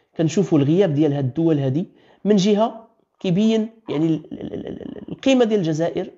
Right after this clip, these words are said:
والعزلة الدولية اللي دخلت فيها وعدم الاهتمام حتى نتاع هاد الدول بهاد الطاقة الأحفورية. علاش؟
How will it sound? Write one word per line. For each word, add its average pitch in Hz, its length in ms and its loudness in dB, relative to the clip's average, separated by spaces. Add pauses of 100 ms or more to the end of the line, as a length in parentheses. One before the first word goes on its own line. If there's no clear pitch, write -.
(420)
والعزلة 185 960 0
الدولية 180 340 0
اللي 170 120 2
دخلت 160 220 -6
فيها 151 400 -4 (380)
وعدم 208 260 4
الاهتمام 196 520 4
حتى 202 180 -4
نتاع 180 220 -6
هاد 170 60 -2
الدول 202 360 0 (300)
بهاد 175 140 -2
الطاقة 214 600 -4
الأحفورية. 196 640 2
علاش؟ 185 360 2